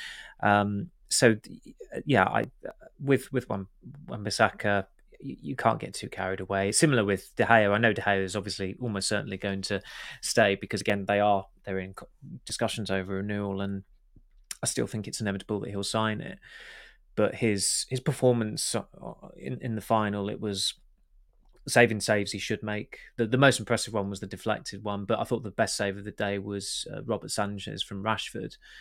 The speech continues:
Uh, that was a, that was a borderline great save. Uh, with De Gea, you, you kind of saw the best and worst of him in that his, his kicking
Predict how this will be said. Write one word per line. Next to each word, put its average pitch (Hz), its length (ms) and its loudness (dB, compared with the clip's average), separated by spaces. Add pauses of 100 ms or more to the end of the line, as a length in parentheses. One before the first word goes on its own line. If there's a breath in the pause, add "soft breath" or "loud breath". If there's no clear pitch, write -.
(200 loud breath)
Uh, 95 180 -4
that 104 140 4
was 98 140 -4
a, 92 200 -4
that 107 100 -6
was 98 100 -8
a 95 100 -6 (520)
borderline 101 500 2
great 110 300 2
save. 107 400 -6 (520 loud breath)
Uh, 104 100 -2
with 107 160 -4
De 113 100 2
Gea, 104 420 4
you, 104 260 -6
you 113 140 -14 (100)
kind 143 160 -2
of 123 60 -4
saw 107 140 -2
the 98 80 -4
best - 380 0
and 98 140 -4
worst 110 340 2
of 101 60 -12
him 98 140 -6
in 98 100 -6
that 98 140 -4
his, 113 140 -4
his 117 140 -8
kicking - 360 0